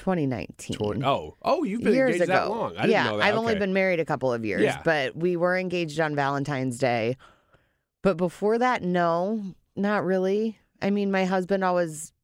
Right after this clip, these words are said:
Speaker 1: like, flowers or candy or something.
Speaker 2: He did.
Speaker 1: He's always been really thoughtful about it. I don't really think much about it. I like the day after Valentine's Day when you can buy cheap candy.
Speaker 2: <laughs>
Speaker 1: But
Speaker 2: Me
Speaker 1: I'm,
Speaker 2: too.
Speaker 1: I'm lucky because he is, I mean, he's thoughtful about it. So to some extent, yes,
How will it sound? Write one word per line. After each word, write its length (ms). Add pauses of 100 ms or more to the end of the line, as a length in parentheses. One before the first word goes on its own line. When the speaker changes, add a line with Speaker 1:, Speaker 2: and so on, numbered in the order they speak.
(100)
Speaker 1:
like, 220
flowers 480
or 80
candy 400
or 80
something. 340
Speaker 2:
He 80
did. 180 (300)
Speaker 1:
He's 300
always 320
been 160
really 220
thoughtful 420
about 260
it. 140 (100)
I 160
don't 160
really 220
think 180
much 200
about 260
it. 280 (540)
I 140
like 220
the 80
day 180
after 280
Valentine's 460
Day 140
when 100
you 100
can 140
buy 140
cheap 240
candy. 500
Speaker 2:
<laughs> 40 (420)
Speaker 1:
But 260
Speaker 2:
Me 60
Speaker 1:
I'm, 100
Speaker 2:
too. 180
Speaker 1:
I'm 220
lucky 360
because 340
he 160
is, 340
I 80
mean, 140
he's 180
thoughtful 320
about 220
it. 160
So 300
to 100
some 180
extent, 380
yes, 440